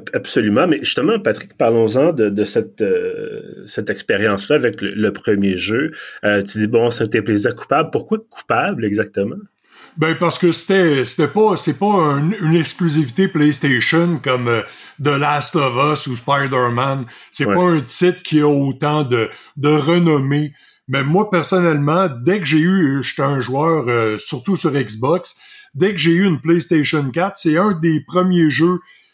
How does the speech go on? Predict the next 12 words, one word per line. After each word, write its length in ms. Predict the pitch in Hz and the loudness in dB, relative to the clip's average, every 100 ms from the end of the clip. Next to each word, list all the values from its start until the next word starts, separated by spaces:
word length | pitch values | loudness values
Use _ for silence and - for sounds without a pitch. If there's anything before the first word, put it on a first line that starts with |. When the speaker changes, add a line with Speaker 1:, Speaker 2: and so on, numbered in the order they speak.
| _ _ | _ _
Speaker 2:
que 120 | - 170 | -2 0
je 100 | 147 | 2
me 100 | 156 | 0
suis 140 | - | 0
procuré 560 | 180 170 180 160 147 185 | -2 0 2 2 2 0
parce 220 | 156 135 | -2 0
qu'il 240 | 151 143 143 | 0 2 0
était 220 | 120 147 | 0 0
seulement 440 | 165 147 143 165 | 2 0 2 0
sur 220 | 160 151 | 0 -4
cette 260 | - 143 143 | -4 -4 -4
console-là. 840 | 147 143 135 143 127 120 131 185 | -2 -2 0 -2 0 0 0 -2